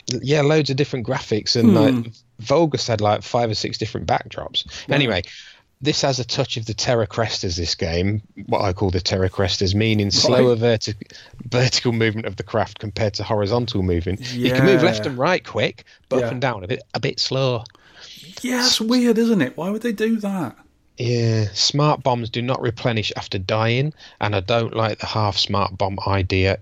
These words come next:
Speaker 1: either, really.
Speaker 2: It does get you out of some sticky situations sometimes if you
Speaker 1: Yeah.
Speaker 2: remember it's there.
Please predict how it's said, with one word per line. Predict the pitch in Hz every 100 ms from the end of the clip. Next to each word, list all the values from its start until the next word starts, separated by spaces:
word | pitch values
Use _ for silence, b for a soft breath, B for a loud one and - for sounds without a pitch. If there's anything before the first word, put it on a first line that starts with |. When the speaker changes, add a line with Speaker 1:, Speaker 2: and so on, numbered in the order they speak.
| -
Speaker 1:
either, | 104 98 95 90
really. | 90 92 82 82 82 -
Speaker 2:
It | 156 139
does | 202 175
get | 196
you | 175 175
out | 156
of | 135
some | 151 139
sticky | - 160 143 135
situations | 131 - 135 131 - 113
sometimes | 113 104 110 117
if | 117
you | 131 120 B B
Speaker 1:
Yeah. | - 135 120
Speaker 2:
remember | 139 135 123 127
it's | - -
there. | 120 104 98 -